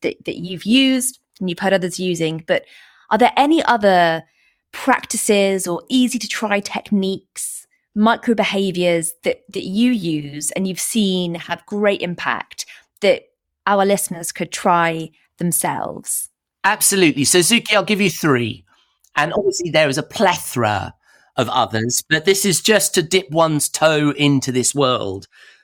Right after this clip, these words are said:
Speaker 2: First one is the most simple practice about taking three deep breaths. Taking three deep breaths can allow you to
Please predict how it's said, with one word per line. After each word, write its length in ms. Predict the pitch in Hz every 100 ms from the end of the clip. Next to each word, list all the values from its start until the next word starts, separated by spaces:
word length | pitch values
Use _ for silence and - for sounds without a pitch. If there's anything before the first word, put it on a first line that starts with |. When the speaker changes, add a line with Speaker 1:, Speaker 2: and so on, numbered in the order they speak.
| _
Speaker 2:
First 280 | 233 254 -
one 160 | 160 139
is 80 | -
the 240 | _ -
most 200 | 139 - _ _ -
simple 640 | - - 202 208 208 190
practice 560 | - 151 - - 104 -
about 300 | 98 101 - _ _ _ _ _ _ _
taking 360 | - 123 120 107
three 320 | - 113 113
deep 380 | - 104 98 -
breaths. 540 | 78 71 - - - _ _ _ _ _ _ _ _ _
Taking 360 | 208 214 214 170
three 380 | - 208 233
deep 320 | 175 185 185 -
breaths 340 | 156 120 -
can 180 | - 110
allow 380 | 107 113 127 120
you 280 | 107 101
to 380 | 90 110 98 98